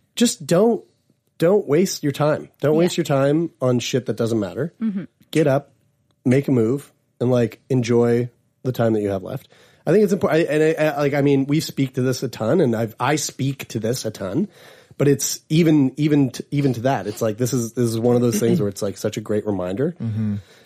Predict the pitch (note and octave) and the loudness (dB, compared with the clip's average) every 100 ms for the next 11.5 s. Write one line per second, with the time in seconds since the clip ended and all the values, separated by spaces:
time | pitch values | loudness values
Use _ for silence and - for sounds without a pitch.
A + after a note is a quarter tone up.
0 | - - - - D3+ A#3+ G#3+ B2+ B2+ A#2+ | -20 -20 -8 -2 2 2 4 4 2 0
1 | F#2+ F2+ G2+ A2+ G#2+ F#2 - _ _ _ | -4 -2 0 0 0 -2 -8 _ _ _
2 | - A2+ A2 - G2+ G#2 F#2 F2+ F2 F2+ | -4 -2 0 -2 -2 -2 -4 -4 -2 -2
3 | F2 F2 F2+ - - _ _ - - - | -2 -2 -4 -8 -20 _ _ -20 -20 -10
4 | - A#2+ C3 C3+ G#2+ - B2+ B2+ B2 C#3+ | 0 2 4 2 -2 -2 2 2 2 0
5 | C3 A#2 G#2+ - _ _ _ F#3 D3+ A#2+ | 0 0 -2 -4 _ _ _ -8 -4 2
6 | C#3+ C3 A2 G#2 A2 A#2+ A#2+ G#2+ G2 G2+ | 2 4 2 0 0 0 0 -2 -2 -2
7 | G2+ F#2 F2 G2 F#2+ F#2 G#2+ B2+ F3 D3 | -2 -2 -4 -6 -4 -2 0 2 2 0
8 | - - _ _ _ - G#2 F#2+ G2 - | -6 -20 _ _ _ -4 -2 0 -4 -6
9 | _ _ - A#2 A#2 A#2 A#2+ A#2 - B2+ | _ _ -4 -2 2 2 2 0 0 0
10 | A2 C3 C3 B2 A2+ A#2 A2 G#2+ G#2 B2 | 2 2 2 2 0 0 -2 -4 -4 0
11 | A2+ A2 A2 A2 | 2 2 2 0